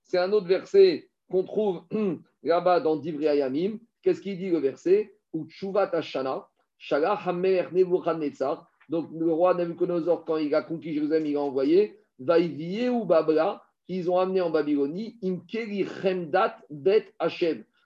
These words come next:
avec le, le Keli, l'ustensile, euh, adoré dans la maison d'Hachem, Ezeu Keli Chemdat Bet Hashem, Ze Aaron. Donc, d'après ce premier enseignement, les Aaron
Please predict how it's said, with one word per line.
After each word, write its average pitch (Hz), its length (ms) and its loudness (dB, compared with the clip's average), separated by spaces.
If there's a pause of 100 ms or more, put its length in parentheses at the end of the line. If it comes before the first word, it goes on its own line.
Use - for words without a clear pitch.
(120)
avec 160 400 0
le, 160 300 0
le 165 140 2
Keli, 202 400 -4
l'ustensile, 165 680 -6 (380)
euh, 143 180 2
adoré 170 640 6
dans 151 120 0
la 151 120 0
maison 143 240 -2
d'Hachem, 180 440 -2 (280)
Ezeu 226 600 -2
Keli 202 300 -2
Chemdat 180 640 0
Bet 160 240 4
Hashem, 175 520 -2
Ze 151 540 4
Aaron. 151 520 -2
Donc, 143 240 -6
d'après 156 300 0
ce 147 100 -4
premier 196 380 0
enseignement, 160 680 -2 (280)
les 175 180 2
Aaron 180 540 2